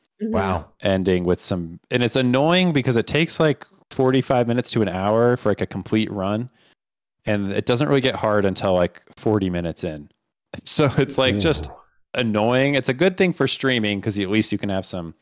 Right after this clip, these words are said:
Speaker 1: Mm-hmm.
Speaker 3: company. So it's called Pantheon of Hallownest, and
Speaker 2: That sounds
Speaker 3: it's
Speaker 2: brutal.
Speaker 3: rough.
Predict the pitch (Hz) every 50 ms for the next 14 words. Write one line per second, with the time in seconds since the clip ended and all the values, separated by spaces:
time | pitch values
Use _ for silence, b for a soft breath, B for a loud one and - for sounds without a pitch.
0 | B B B B _ _ _ _ - 208 185 202 190 117 113 - 110 95 90 87
1 | 82 85 92 _ b b b b b _ - - 98 95 - - 117 107 95 -
2 | - 120 117 113 - - 113 110 107 107 107 104 101 92 95 - - - 101 101
3 | 95 90 87 82 80 80 78 - - - - - - - 92 85 80 78 78 76
4 | 73 73 - - - _ _ _ _ _ _ _ _ _ _ _ _ _ _ _
5 | _ _ _ _ _ _ _ - - 95 90 - - 87 78 76 - - 127 117
6 | 98 90 98 95 95 90 85 80 - -